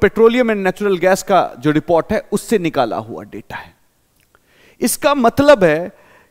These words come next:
that मैडम फाइनेंस मिनिस्टर जो कह रही है, उसमें कंप्लीट सच्चाई नहीं है। सच्चाई है थोड़ी बहुत, लेकिन कंप्लीट सच्चाई नहीं है। जब यूपीए गवर्नमेंट थी, तब बावन हजार करोड़ रुपए मात्र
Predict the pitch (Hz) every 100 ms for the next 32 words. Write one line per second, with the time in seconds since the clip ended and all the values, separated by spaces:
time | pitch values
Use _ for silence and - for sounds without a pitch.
0 | _ - 196 240 - - - _ _ -
1 | 110 147 196 311 269 170 160 220 247 165
2 | 160 175 - 135 113 - _ _ 107 214
3 | - - 156 220 220 156 82 71 _ _
4 | _ _ _ _ 196 - 247 277 - 196
5 | 196 - 240 285 - 208 - 208 180 175
6 | 202 117 135 - 185 220 175 247 - 196
7 | 175 117 87 _ _ _ 113 143 143 143
8 | - 247 240 170 - 170 151 220 185 104
9 | - _ _ _ - 156 139 185 190 247
10 | 208 208 226 240 196 226 - 233 160 160
11 | 185 254 220 208 208 202 - 202 208 190
12 | 208 190 151 202 -